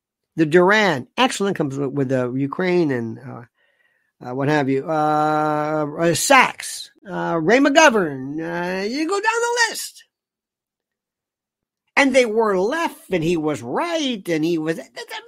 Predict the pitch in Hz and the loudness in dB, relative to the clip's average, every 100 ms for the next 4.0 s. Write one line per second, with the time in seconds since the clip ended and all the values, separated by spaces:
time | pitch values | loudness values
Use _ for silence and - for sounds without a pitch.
0 | 466 440 427 427 427 370 294 262 214 180 | -14 -8 -4 -2 -4 -4 -4 -2 -4 -6
1 | 135 - _ _ _ _ _ _ _ - | -10 -18 _ _ _ _ _ _ _ -6
2 | 320 302 - - 277 311 320 311 320 240 | -6 -8 -8 -4 0 2 2 2 0 -4
3 | - 233 220 - - 254 277 262 226 | -8 -8 -8 -8 0 2 2 -2 -10